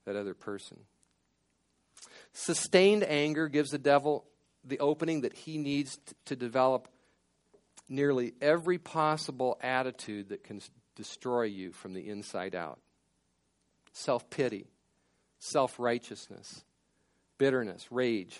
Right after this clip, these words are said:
depression, and on and on. Anger gives the devil the opportunity to lead you into sin. Proverbs twenty-nine twenty-two, "A hot-tempered man commits many sins."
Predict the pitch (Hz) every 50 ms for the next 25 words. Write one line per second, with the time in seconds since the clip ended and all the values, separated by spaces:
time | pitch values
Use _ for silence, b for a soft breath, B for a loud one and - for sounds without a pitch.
0 | - - - - - - 139 151 147 - - 90 76 - _ _ - 90 85 -
1 | - 113 110 110 107 107 107 107 _ _ _ _ _ _ _ _ _ _ _ _
2 | _ _ - 107 101 98 - - 101 98 92 87 - - - _ _ _ _ _
3 | _ _ _ _ _ _ _ _ _ _ _ _ _ _ _ _ _ B B B
4 | B B B - 143 147 156 151 175 165 151 170 170 147 151 170 147 143 165 160
5 | 156 160 170 156 156 156 151 156 156 160 151 156 - 170 170 165 165 170 165 165
6 | - 131 127 123 131 143 156 156 127 131 151 143 139 139 143 139 - 131 - -
7 | - - 123 113 104 95 - - - - - - 131 127 123 120 110 - - -
8 | 143 139 143 139 135 131 131 131 - - 131 127 123 120 - - 127 113 98 95
9 | 104 - 139 127 110 - - - 135 123 - 127 117 110 113 113 113 113 110 110
10 | _ _ _ _ - - 117 117 117 110 - - 113 113 113 120 127 131 110 95
11 | - - _ _ - - - - 110 98 - 95 - - - - -